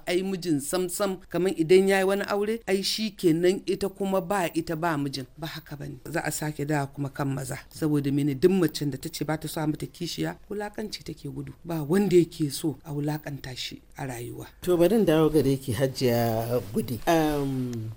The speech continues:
Speaker 2: kamar yadda ta faɗi ne, akan ce kishi kumallon mata. A wani ɓangare an ce ai matan manzanni ma sun yi kishi. To a wani ɓangare a rayuwarmu na yanzu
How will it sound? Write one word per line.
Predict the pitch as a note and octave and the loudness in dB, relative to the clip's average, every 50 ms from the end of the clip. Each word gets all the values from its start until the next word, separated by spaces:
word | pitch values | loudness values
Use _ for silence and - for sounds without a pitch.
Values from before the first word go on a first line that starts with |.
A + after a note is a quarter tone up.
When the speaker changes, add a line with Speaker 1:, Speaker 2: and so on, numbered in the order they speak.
| - | -12
Speaker 2:
kamar | - - G#3 A3+ B3+ | -8 -4 -2 0 2
yadda | D#4 D#4 D#4 C4 F#3+ C#3 | 2 2 2 0 0 -2
ta | - D#3 | -4 -6
faɗi | C#3+ D#3+ E3 - - A#2 A2+ | -6 -6 -6 -6 -6 -8 -8
ne, | A2 A2+ A#2 - | -6 -8 -8 -8
akan | - F3 F#3+ - D#3+ C#3 C3 | -8 -8 -6 -4 -4 -4 -4
ce | - - D3 C#3 B2+ A#2+ A2+ - | -4 -4 -4 -4 -4 -4 -6 -8
kishi | - - - - F#3+ F#3 E3+ - - - D3+ C3 | -12 -8 -4 -2 -2 -2 -2 -2 -4 -4 -6 -6
kumallon | B2+ - B2+ A#2 A2+ A#2 A#2 A#2+ A#2+ A#2 | -8 -8 -6 -6 -4 -4 -4 -4 -6 -6
mata. | A#2+ A#2+ A#2+ A#2 A#2 A2+ - A#2+ A2+ - - | -6 -4 -6 -6 -6 -8 -8 -10 -12 -10 -8
A | - C3+ | -6 -4
wani | C#3+ E3 F#3 | -2 -2 -2
ɓangare | G3 F#3+ G3+ G3+ F#3+ F#3+ G3+ G3+ F3+ F#3 F3 E3+ E3+ - E3 | -2 -2 -2 -4 -2 -2 -2 -2 0 0 0 0 -2 -4 -6
an | E3 E3+ | -8 -8
ce | E3 - | -8 -8
ai | - - D3+ | -8 -8 -6
matan | D3+ D#3 D#3+ D#3+ D#3 D#3 D#3+ D#3+ D#3 | -6 -6 -6 -6 -6 -6 -6 -4 -4
manzanni | C#3+ C3 A#2+ A2 A#2 G#2+ G#2+ A2 A#2 A#2+ A#2+ | -2 -4 -4 -4 -6 -6 -6 -6 -6 -6 -6
ma | A#2+ A#2+ A#2+ | -6 -6 -8
sun | A#2 - C3 B2 A#2+ | -8 -8 -8 -6 -6
yi | A#2+ | -8
kishi. | A#2 - - B2 A2+ - - - - - - | -8 -8 -8 -8 -8 -8 -10 -12 -14 -12 -6
To | - D#3+ D3+ C#3 B2 - - | -4 -2 -2 -2 -2 -4 -6
a | - C3+ C#3 | -6 -2 0
wani | D#3 G3 A3 | 0 2 2
ɓangare | A#3 A#3 A#3 A3 A3+ G#3+ A3+ A#3 G#3+ G3+ F#3+ F#3 F3+ F#3+ - - - _ - | 0 0 0 0 2 2 2 4 4 6 4 4 2 -2 -6 -10 -14 _ -4
a | D#3 D#3 | -2 -2
rayuwarmu | D#3 D3+ D#3 D#3 F3 G#3 A3 G#3+ G#3+ F#3 E3+ | 0 2 2 4 6 8 8 8 8 6 6
na | F3 | 6
yanzu | F3 E3 D3 C3 B2 - B2 B2 A#2 | 4 4 4 4 2 0 0 -4 -6